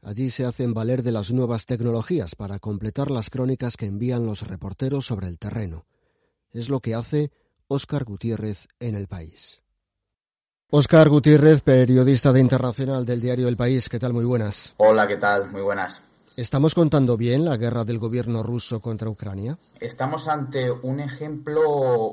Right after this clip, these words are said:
Speaker 2: único, quizá, eh, en el marco, sin duda, de la, de la cobertura periodística de una, de una guerra. Creo que lo estamos haciendo muy bien. Sin duda, para los amantes de la información internacional, para los lectores en general, para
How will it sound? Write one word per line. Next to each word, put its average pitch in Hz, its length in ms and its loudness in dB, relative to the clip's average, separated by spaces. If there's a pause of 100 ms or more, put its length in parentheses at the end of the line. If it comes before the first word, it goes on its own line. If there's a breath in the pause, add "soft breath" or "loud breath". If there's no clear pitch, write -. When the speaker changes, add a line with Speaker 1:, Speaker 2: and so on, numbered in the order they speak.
Speaker 2:
único, 135 400 -6
quizá, 110 760 -4
eh, - 480 -20
en 92 180 -20
el 90 60 -20
marco, 101 280 -8
sin - 160 -18
duda, 95 240 -10
de 87 100 -12
la, 85 320 -14
de 90 80 -14
la 90 140 -14
cobertura 98 500 -10
periodística 110 680 -6
de 107 60 -8
una, 95 460 -12 (160)
de 87 120 -18
una 87 140 -14
guerra. 90 380 -8 (600 soft breath)
Creo 151 180 -2
que - 20 -4
lo 175 80 0
estamos 160 200 -2
haciendo 160 220 -4
muy 151 160 -2
bien. 101 300 -8 (380)
Sin - 180 -12
duda, 127 180 -2
para 131 220 0
los 104 400 -2
amantes 104 500 -8
de 104 80 -6
la 101 100 -6
información 98 360 -12
internacional, 95 520 -10
para 107 140 -4
los 90 140 -14
lectores - 340 -12
en 90 60 -20
general, 127 500 -6
para 95 320 -10